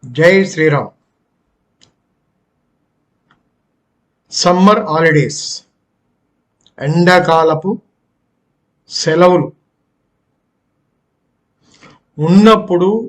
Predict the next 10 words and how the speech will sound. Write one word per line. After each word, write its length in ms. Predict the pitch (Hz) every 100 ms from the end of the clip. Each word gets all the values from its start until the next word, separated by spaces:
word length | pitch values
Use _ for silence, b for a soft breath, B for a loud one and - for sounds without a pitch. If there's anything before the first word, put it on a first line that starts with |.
| - _ _ _ _ _ _
ఎట్టి 400 | 156 151 - 220 -
పరిస్థితిలో 560 | 175 156 - 208 170 143 - _ _ _ _ _ _ _ _ _ _ _ _ _ _ _ _ _ _ _ _ _ _ _ _ -
ఏ 180 | 143 190 214 - 160
కాలేజ్ 420 | 170 190 190 175 160
కూడా 180 | 156 202 240 _ _ _ _ -
ఉండేటందుకు 720 | 147 165 180 165 151 147 147 226 220 123
వీలు 320 | 147 170 165 151
లేదు. 200 | 127 - _ _ _ _ _ _ _ _ _ _ _ _ _ _ _ _ _ _ _ _ _ _ _ 151
అది 160 | 180 202
మనందరికీ 680 | 180 175 185 214 208 208